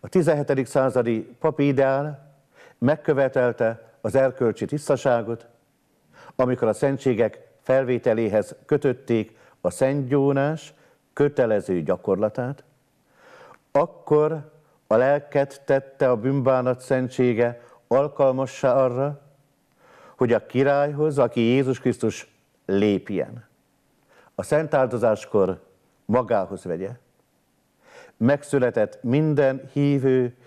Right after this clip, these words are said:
és keresztény ember számára az a kötelezettség, hogy lélekben, erkölcsökben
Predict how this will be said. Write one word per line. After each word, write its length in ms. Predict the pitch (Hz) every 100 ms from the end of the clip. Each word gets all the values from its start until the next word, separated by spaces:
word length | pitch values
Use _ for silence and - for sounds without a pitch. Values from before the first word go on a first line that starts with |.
| - -
és 200 | 107 -
keresztény 460 | 143 139 - 131
ember 300 | 127 123 120
számára 580 | 120 120 110 110 101 98 - -
az 180 | - 147
a 380 | 123 95 - - _ _ _
kötelezettség, 1200 | 139 139 151 135 135 143 139 - 143 151 151 147 _ _ _ _
hogy 180 | - 90
lélekben, 920 | 104 156 160 147 147 127 139 139 131 _ _ _ _ _ _ -
erkölcsökben 1120 | 120 139 139 131 113 127 110 117 117 110